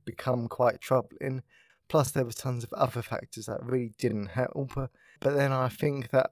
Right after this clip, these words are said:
after the age of sixteen, 'cause I've learnt how to deal with it, I've learnt how to cope, I've learnt how to mask and mimic, and mimic other people. Like, a lot better. Like, I sometimes joke, like, to myself that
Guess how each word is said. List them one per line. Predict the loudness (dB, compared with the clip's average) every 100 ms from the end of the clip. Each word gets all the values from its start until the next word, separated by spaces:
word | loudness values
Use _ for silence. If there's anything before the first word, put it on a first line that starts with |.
| 2
after | 6 6 6 -6 -2
the | 2
age | 2 0 -8
of | -12
sixteen, | -8 -8 -8 -10 -10 -8 -2 0 -2 -4 _ _ _ -2
'cause | 2 4
I've | 4 4 0
learnt | 2 4 6 4 -2 -6 -10 -10
how | -6 2 2
to | 2 -6 0
deal | 4 4
with | 0 -2
it, | -2 -2 -4
I've | -4 0
learnt | 2 2 0 -4 -6 -6 -20 _
how | -8
to | -6
cope, | -4 -2 -2
I've | -2 0
learnt | 0 0 -2
how | -4
to | -4 -8
mask | -4 2 2 2 -2
and | -8 -4
mimic, | -2 0 -2 -2 -4 -4 -8 _
and | -12 -10
mimic | -4 -2 0 -2 -6 -6
other | -4 -4
people. | -6 -8 -6 -4
Like, | -2 -2 -4 -20 -10 0
a |
lot | 0 0
better. | -4 -4 0
Like, | 2 2
I | 0
sometimes | -4 -4 -4 -6 -8 -8 -12
joke, | 2 2 2 -2
like, | -6 -6
to | -10
myself | -6 -6 -4 -4 -4 0
that | 0 0